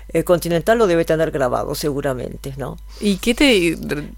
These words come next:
Speaker 2: qué te, qué le dijiste, "Señor, usted es el nuevo presidente"?
Speaker 1: No, eh, mire, no, no, doctor, este, los números lo están favoreciendo cada vez más, así que ahora son las dos de la mañana, pero, este, usted va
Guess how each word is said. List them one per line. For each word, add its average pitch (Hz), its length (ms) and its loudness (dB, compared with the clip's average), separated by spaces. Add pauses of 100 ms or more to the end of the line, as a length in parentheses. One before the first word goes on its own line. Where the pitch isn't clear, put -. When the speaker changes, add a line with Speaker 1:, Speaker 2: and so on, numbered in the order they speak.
Speaker 2:
qué 220 140 0
te, 233 280 6
qué 240 140 2
le 262 100 6
dijiste, 220 400 2
"Señor, 180 340 4
usted 190 200 4
es 185 160 4
el 160 360 2
nuevo 185 220 8
presidente"? 202 640 2
Speaker 1:
No, 240 360 6
eh, 151 320 6
mire, 156 400 4
no, 170 200 6
no, 131 320 2
doctor, 147 420 4
este, 143 400 0 (180)
los 151 180 0
números 202 300 4
lo 147 60 0
están 156 220 2
favoreciendo 139 760 2 (600)
cada 151 240 4
vez 147 160 0
más, 185 300 4
así 139 240 -8
que - 180 -4 (340)
ahora 147 300 4
son 135 180 0
las 143 120 2
dos 156 120 2
de 160 80 4
la 170 80 6
mañana, 185 500 2
pero, 139 320 -2 (240)
este, 143 320 -4
usted 180 240 -2
va 175 260 4